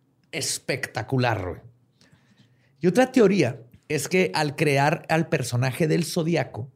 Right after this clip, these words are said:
el asesino estaba tratando de disociarse,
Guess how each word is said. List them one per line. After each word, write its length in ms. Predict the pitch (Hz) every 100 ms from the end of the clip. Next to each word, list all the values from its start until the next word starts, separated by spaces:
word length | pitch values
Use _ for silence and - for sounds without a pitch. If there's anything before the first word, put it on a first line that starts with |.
| _ _ _ _ -
el 160 | 160 156
asesino 760 | - 147 - 208 180 156 - -
estaba 360 | 135 151 165
tratando 440 | 165 143 135 147 147
de 220 | 147 -
disociarse, 1000 | 135 135 147 127 - 156 156 - 139 -